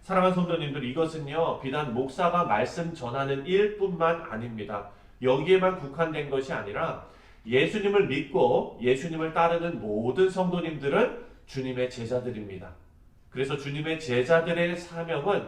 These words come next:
각자 자기의 삶 가운데 예수님을 드러내는 데 있습니다.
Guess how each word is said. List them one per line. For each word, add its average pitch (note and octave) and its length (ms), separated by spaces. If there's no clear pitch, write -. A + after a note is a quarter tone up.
각자 G#3 460
자기의 C#3 480
삶 F3+ 460
가운데 C3 520
예수님을 C3+ 540
드러내는 D3+ 580
데 C3+ 120
있습니다. G2 500